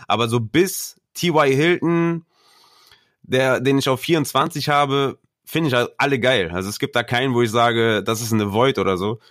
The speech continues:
deswegen ist da für mich auch der Ansatz Running Back Heavy in den ersten zwei Runden, vielleicht sogar auch dritte Runde, je nachdem wie das Board fällt,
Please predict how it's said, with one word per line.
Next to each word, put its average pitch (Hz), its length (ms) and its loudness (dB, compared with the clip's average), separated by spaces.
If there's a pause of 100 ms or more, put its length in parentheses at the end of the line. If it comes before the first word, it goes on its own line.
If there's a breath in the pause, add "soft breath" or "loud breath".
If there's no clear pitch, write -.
(140)
deswegen 104 640 -2
ist - 120 -6
da 117 80 -2
für 113 120 -4
mich 113 200 0
auch 110 240 0
der 95 200 -2
Ansatz 104 280 0
Running 107 220 2
Back 101 160 0
Heavy 107 320 0
in 95 80 2
den 98 140 2
ersten 92 240 -4
zwei 95 160 -2
Runden, 98 340 -2
vielleicht 101 280 -2
sogar 101 180 2
auch 98 100 0
dritte 107 220 -2
Runde, 95 260 -2
je 101 120 -2
nachdem 98 260 -2
wie 87 40 -2
das 92 120 -4
Board 101 240 0
fällt, 92 240 -2